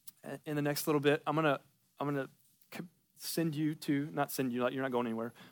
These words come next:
but just ask you to grab your kid on the shoulder or whatever. An out loud voice of prayer for your kid.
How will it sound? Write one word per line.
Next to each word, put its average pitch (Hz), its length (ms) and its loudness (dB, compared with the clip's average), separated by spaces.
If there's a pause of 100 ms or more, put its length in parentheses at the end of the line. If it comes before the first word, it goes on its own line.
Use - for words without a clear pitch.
but 143 100 -6
just 175 160 0
ask 156 340 6
you 123 220 0 (440)
to - 80 -6
grab 147 300 4
your 143 80 -2
kid 147 260 4
on 131 80 2
the 120 60 -2
shoulder 170 540 4
or 127 480 4
whatever. 147 560 4 (2750)
An 156 140 -6
out 180 200 6
loud 160 260 8
voice 143 260 2
of 143 100 -2
prayer 135 240 2
for 143 340 0
your 131 120 -2
kid. - 300 -10